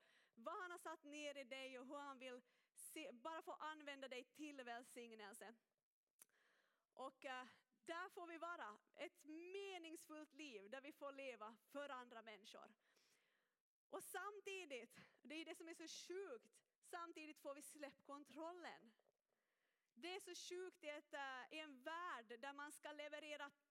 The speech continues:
top notch all the time. Du ska prestera och vara så fantastiskt duktig på så många områden.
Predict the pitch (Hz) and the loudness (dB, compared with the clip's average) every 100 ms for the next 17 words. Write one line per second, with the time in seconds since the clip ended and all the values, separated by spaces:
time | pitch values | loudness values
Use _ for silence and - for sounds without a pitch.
0 | _ 359 349 - 311 302 294 - - - | _ 2 2 -2 -2 0 0 0 -2 0
1 | 330 294 277 285 349 349 294 214 - - | 2 4 2 0 2 2 2 -2 -8 -16
2 | - 320 - 320 311 - - 330 339 - | -6 -4 0 2 2 -2 0 0 0 -4
3 | - - 359 339 302 - 285 277 294 320 | -6 0 2 4 2 0 0 0 -2 -6
4 | - 302 311 311 320 - - 285 269 233 | -2 0 0 0 -2 -2 -6 -6 -6 -6
5 | 226 311 - - 247 240 311 277 277 277 | -4 -4 -4 -8 -4 -2 -2 -4 -2 -2
6 | - 320 320 285 285 247 220 190 | 2 0 0 0 2 2 0 -2